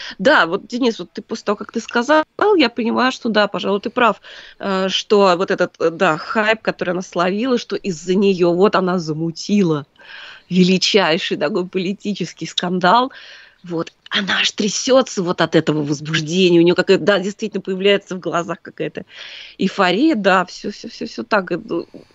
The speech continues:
и это изумительная актерская работа, вот хотя бы что, ради того, чтобы посмотреть на, э, гениальную актерскую игру, тоже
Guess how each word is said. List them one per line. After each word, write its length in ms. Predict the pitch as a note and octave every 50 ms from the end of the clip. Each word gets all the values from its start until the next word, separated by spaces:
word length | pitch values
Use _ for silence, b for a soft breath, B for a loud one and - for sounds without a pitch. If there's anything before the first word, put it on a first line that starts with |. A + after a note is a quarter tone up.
| _ _ _ _ _ - D#3 - _ -
и 60 | B3+
это 280 | A#3 G#3+ - - G3+ F3
изумительная 640 | F3 D#3 E3+ E3+ E3+ E3 D#3 C3+ - - D3+ - -
актерская 540 | - - - - D#3+ - - - - - -
работа, 500 | E3 D#3 D3+ D3+ F3+ G#3+ B3+ C4 - F#3+
вот 120 | E3+ F3 -
хотя 260 | - F3 - - F#3+
бы 460 | F#3+ F3+ F#3 E3+ F3 F3 E3+ E3 E3 - B B B B B B B B B B B -
что, 360 | - - - - E3+ F3 F#3
ради 200 | F3+ G3+ A3 G#3+
того, 300 | - - A3 A3+ A#3 B3
чтобы 220 | A3 - G3+ F#3 - _
посмотреть 720 | - - - - F#3+ F3+ F#3 - - - F3 D#3+ D#3 - -
на, 460 | E3+ D#3+ D3+ D3+ D3+ D3 D3+ D3 D#3+ E3+ F3+
э, 220 | F3+ F#3 - D#3+ D#3
гениальную 500 | E3 F3 G3+ G3 F#3+ E3 D#3+ F3 E3+ F3
актерскую 500 | - - F3 F3 - - - F3+ F3+ F#3+
игру, 280 | E3+ - F#3 A#3+ C#4+ -
тоже 500 | - - - F#3+ G#3+ A3+ G#3 F#3 E3+